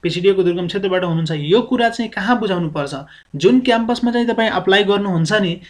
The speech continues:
त्यही क्याम्पसमा चाहिँ तपाईँले आफै गएर अथवा आफ्नो साथीभाइहरूलाई पठाएर त्यो चाहिँ अप्लाई गर्नुपर्ने हुन्छ। अनलाइन फर्म त भर्ने हो,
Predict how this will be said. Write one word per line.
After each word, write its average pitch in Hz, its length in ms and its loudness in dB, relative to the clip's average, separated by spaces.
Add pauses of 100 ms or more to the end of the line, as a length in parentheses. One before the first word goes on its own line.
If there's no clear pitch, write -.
(160)
त्यही 247 160 4
क्याम्पसमा 180 480 -2
चाहिँ 180 200 -4
तपाईँले 165 480 -2 (260)
आफै 160 260 0
गएर 165 280 2
अथवा 165 340 -2
आफ्नो 165 200 -4
साथीभाइहरूलाई 165 640 -4
पठाएर 156 360 -2
त्यो 156 140 -6
चाहिँ 165 180 -6
अप्लाई 143 280 -8
गर्नुपर्ने 143 460 -6
हुन्छ। 135 240 -8 (520)
अनलाइन 247 320 4
फर्म 240 220 2
त 240 60 -2
भर्ने 180 440 2
हो, 165 260 0